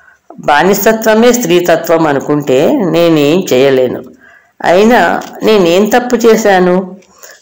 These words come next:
స్త్రీకి స్వయంవరం పేరుతో తన వివాహం తానే చేసుకునే ఆచారం మనకుంది. ఆ పని నేను చేస్తుంటే ఇంత రాద్ధాంతం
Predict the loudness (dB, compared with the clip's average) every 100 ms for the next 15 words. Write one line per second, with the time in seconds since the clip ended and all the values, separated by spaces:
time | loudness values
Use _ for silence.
0 | -14 -12 -4 0 2 2 0 0 0 2
1 | 2 4 2 2 2 0 2 2 2 0
2 | 0 0 -4 -10 -18 -18 -4 0 2 2
3 | 2 2 2 2 0 0 2 2 2 2
4 | 0 0 -2 0 0 0 0 0 2 0
5 | 0 -2 -2 -2 -2 -4 -8 -20 -20 -20
6 | -20 _ -20 -10 -2 -2 0 2 2 2
7 | 2 0 2 0 0 0 -2 0 0 0
8 | 0 0 2 2 2 0 0 0 0 0